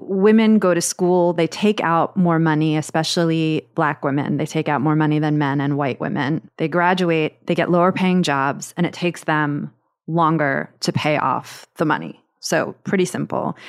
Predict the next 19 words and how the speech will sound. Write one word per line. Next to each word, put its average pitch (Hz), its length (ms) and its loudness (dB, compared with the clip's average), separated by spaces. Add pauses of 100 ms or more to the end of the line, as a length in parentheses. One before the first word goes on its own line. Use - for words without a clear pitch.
(120)
And 185 140 4
then 185 120 4
you 180 60 4
think 175 200 0
of 165 160 -2
all 170 120 2
the 175 120 2
other 170 160 2
headwinds 151 760 -2 (220)
women 170 380 2
might 143 240 0
face 156 280 -2
that - 180 -2
men 160 280 0
might 147 220 -4
not 143 280 -6
face, 226 360 -2 (120)
um, 156 480 -6 (160)
kids, 185 600 0